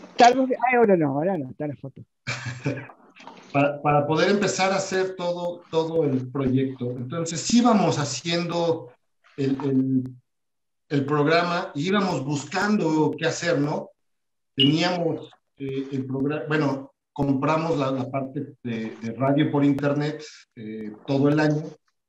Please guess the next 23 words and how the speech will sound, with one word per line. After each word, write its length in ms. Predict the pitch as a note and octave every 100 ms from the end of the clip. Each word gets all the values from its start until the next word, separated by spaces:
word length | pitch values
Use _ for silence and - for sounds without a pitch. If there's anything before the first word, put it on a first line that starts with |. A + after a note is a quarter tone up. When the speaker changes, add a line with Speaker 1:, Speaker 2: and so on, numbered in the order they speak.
| _
Speaker 2:
pero 180 | C#3+ C#3+
transmitíamos 800 | C#3 C3+ C3 D#3 F3 F3 E3+ F#3
una 220 | F#3 F3
hora 180 | F3+ E3+
a 20 |
la 120 | D#3
semana. 400 | - D3+ F#3+ G#3 C3 - _ _ _ _ _ - - - - _ _ _ _ _ _ _
Y 160 | - C#3
todo 220 | D#3 F#3+
lo 80 | F#3+
demás, 340 | E3 F3 F3+ -
pues, 120 | D3+
era 120 | D#3+ E3
música 720 | F3 G3+ G#3+ - F#3+ G3 F#3+
y 120 | D#3+ C3+
repite 520 | C3+ B2 E3 - F3+
el 220 | E3+ -
programa 480 | C#3 C3+ D#3+ E3 D#3
uno, 600 | E3 F#3+ G3+ A3 G#3+ - _ _ _ - _
pues, 140 | C3 B2
veintisiete 600 | C3+ B2+ B2+ C#3+ C3 C#3+
mil 160 | F#3+ G3
veces, 340 | B3 A#3+